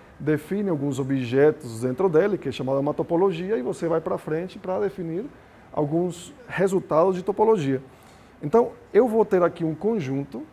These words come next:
formado por objetos geométricos que têm essa cara, e a pergunta é, o que que eu posso fazer com esse conjunto? Será que eu posso dar algum tipo de estrutura a mais pra esse conjunto, de forma que eu possa levar, em alguma linha da matemática, levar isso pra frente e fazer algum tipo de, de matemática?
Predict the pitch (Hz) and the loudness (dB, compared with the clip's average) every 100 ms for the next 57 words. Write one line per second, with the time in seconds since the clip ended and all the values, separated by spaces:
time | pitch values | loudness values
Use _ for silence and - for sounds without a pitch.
0 | - - 147 139 139 143 143 147 143 131 | -12 -4 0 2 4 2 2 0 2 2
1 | 135 147 156 131 127 127 156 147 123 131 | 4 2 0 -2 0 2 0 -2 -8 -8
2 | - 139 139 131 123 180 - 151 165 302 | -4 -4 0 0 0 -2 2 2 2 0
3 | - - - - 254 208 226 208 190 185 | -8 -20 -20 -8 -2 0 2 0 0 0
4 | 175 208 - 165 269 262 214 202 190 202 | 2 0 -2 -6 -6 -8 -2 0 0 0
5 | 180 185 208 - 247 240 156 135 127 - | 0 0 -4 -6 -4 -2 -2 -4 -8 -6
6 | 254 233 190 185 160 160 160 - - - | -2 0 2 2 2 4 2 0 -12 -10
7 | - 147 202 247 - 202 180 170 - 151 | -4 -2 -2 -4 -4 0 0 0 -2 -6
8 | 143 - 180 190 127 131 160 151 113 - | -6 -2 2 4 2 0 0 -2 -4 -4
9 | 143 147 202 170 127 180 180 247 - - | -4 -4 -4 -4 -4 -6 -8 -12 -14 -20
10 | - 185 214 196 190 196 175 165 165 160 | -16 -8 -2 2 2 2 0 0 0 0
11 | 190 175 160 147 175 190 - - - - | 2 2 4 2 2 -4 -14 -20 -16 -6
12 | 156 147 196 226 170 175 190 175 165 165 | -2 0 2 2 4 4 4 2 2 0
13 | 143 143 175 190 185 151 143 147 170 185 | 0 0 -2 -4 0 2 2 0 -2 -4
14 | - 170 202 214 - 151 151 156 156 151 | -2 -4 -4 -6 -6 -2 0 -2 -4 -6
15 | 165 151 160 156 147 165 170 143 110 - | -6 -6 -8 -8 -8 -6 -4 -6 -8 -14